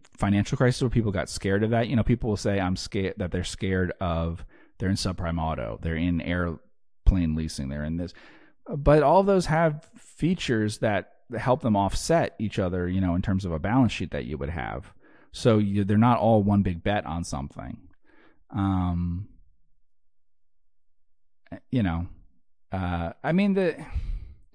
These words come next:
the big issue here is that over the last ten years or whatever, we've had a huge increase in deposits, and we've had a very mild increase in, like, C and I lending and stuff, which is probably the, like, legitimately what the economy needs kind of indicator.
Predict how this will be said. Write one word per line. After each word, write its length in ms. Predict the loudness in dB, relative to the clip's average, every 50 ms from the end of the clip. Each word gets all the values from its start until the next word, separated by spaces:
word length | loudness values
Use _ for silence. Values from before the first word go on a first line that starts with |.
| -20 -20 -20 -20 -20 -20 -20 -12 -10
the 80 | -2
big 260 | 4 6 6 6 6 4
issue 320 | 0 0 0 0 0 0
here 540 | 0 2 2 2 2 2 2 2 0 -2 -6 -8 -6
is 220 | -4 -2 -2 2
that 140 | 2 2 4
over 240 | 4 4 2 2 2
the 60 | 0
last 300 | 0 0 0 -2 -2 -2
ten 180 | 0 0 2 4
years 240 | 4 4 2 2 0
or 80 | -2
whatever, 360 | -2 -2 -2 -2 -2 -2 -2 -2
we've 180 | -2 -4 -4
had 160 | -2 -2 -2
a 40 | -2
huge 360 | -2 -2 0 2 4 4 4
increase 540 | 2 0 -2 -2 -2 -2 -2 -2 -2 -4 -4
in 140 | -4 -4 -4
deposits, 720 | -2 -2 0 0 0 0 0 -2 -4 -6 -6 -8 -14 -18 -20 -20 -20 -20 -20 -20 -20 -20 _ _ -4
and 180 | -2 0 2
we've 120 | 2 2 0
had 180 | 0 -2 -2
a 40 | -2
very 200 | 0 0 0 2
mild 340 | 2 0 0 0 -2 0 0
increase 460 | -2 -2 -2 -2 -4 -4 -4 -6 -8 -10 -6
in, 160 | -4 -2 -2
like, 200 | -2 -2 -4 -8
C 200 | -8 -6 -2 0
and 140 | 0 0 0
I 120 | 0 0
lending 280 | -2 -2 -2 -2 -2 -2
and 100 | -2 -2
stuff, 220 | -2 -4 -4 -4
which 100 | -6 -6
is 100 | -6 -6
probably 280 | -4 -2 0 0 0 0
the, 100 | -2 -4
like, 280 | -6 -6 -6 -8 -8 -10 -10
legitimately 920 | -10 -8 -8 -4 -4 -2 -2 0 0 0 0 -2 -2 -4 -4 -4 -2 -2
what 300 | -4 -4 -2 -4 -4 -4 -4
the 120 | -4 -4
economy 420 | -4 -4 -4 -4 -4 -2 -2 -2 0
needs 340 | 0 0 0 0 0 -2
kind 240 | -4 -4 -2 0 0
of 80 | 0 2
indicator. 640 | 2 2 0 0 0 0 0 0 0 0 -2 -4